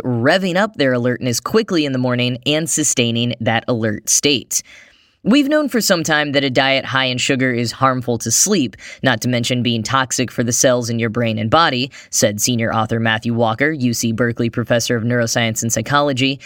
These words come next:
"However, what we've discovered is that beyond these harmful effects on sleep, consuming high amounts of sugar in your breakfast and having a spike in blood sugar following any type of breakfast meal markedly blunts your brain's ability to return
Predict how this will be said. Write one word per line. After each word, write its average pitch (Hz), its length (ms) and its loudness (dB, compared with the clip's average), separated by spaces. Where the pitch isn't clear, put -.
"However, 196 560 2
what 160 220 0
we've 185 180 -2
discovered 180 580 2
is 143 200 -2
that 139 320 0
beyond 196 400 0
these 165 160 -2
harmful 151 400 0
effects 123 320 0
on 113 120 -2
sleep, 190 380 0
consuming 240 460 2
high 175 200 0
amounts 170 320 0
of 131 100 -2
sugar 151 320 2
in 123 160 -2
your 123 120 0
breakfast 160 640 0
and 123 160 0
having 120 300 0
a - 20 -2
spike 127 400 0
in 123 140 -2
blood 120 240 0
sugar 120 280 0
following 127 540 0
any 113 240 -2
type 107 240 -2
of 113 80 -4
breakfast 151 400 0
meal 131 300 0
markedly 180 680 0
blunts 143 640 0
your 151 180 0
brain's 135 340 0
ability 123 440 0
to 123 180 -2
return 127 680 0